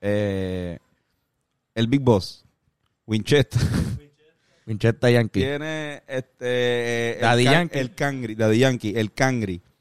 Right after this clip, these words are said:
Speaker 2: El Cangri.
Speaker 1: Eh, este, el máximo líder, el jefe.
Speaker 2: Uh.
Speaker 1: Tiene par, tiene par.
Speaker 2: ¿Verdad?
Speaker 1: De gua-, <laughs> él sigue poniendo,
Speaker 2: ¿Qué más? ¿Qué más?
Speaker 1: "De Guananodi".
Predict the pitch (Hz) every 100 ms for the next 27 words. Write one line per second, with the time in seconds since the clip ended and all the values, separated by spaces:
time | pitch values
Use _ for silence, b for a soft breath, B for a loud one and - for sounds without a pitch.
0 | _ _ 95 - 104 101 92 110 131 127
1 | 127 123 120 120 117 110 _ - - 127
2 | - 123 123 123 120 120 123 127 131 131
3 | 147 143 135 127 107 87 _ _ _ _
4 | - 127 123 139 143 123 92 - _ _
5 | _ _ _ _ _ _ _ _ _ 101
6 | 107 101 98 107 101 101 104 101 92 87
7 | - _ _ _ _ _ _ 101 98 110
8 | - _ 110 107 - 113 - - - -
9 | - 196 - 175 156 143 135 113 101 -
10 | 107 101 392 415 440 392 311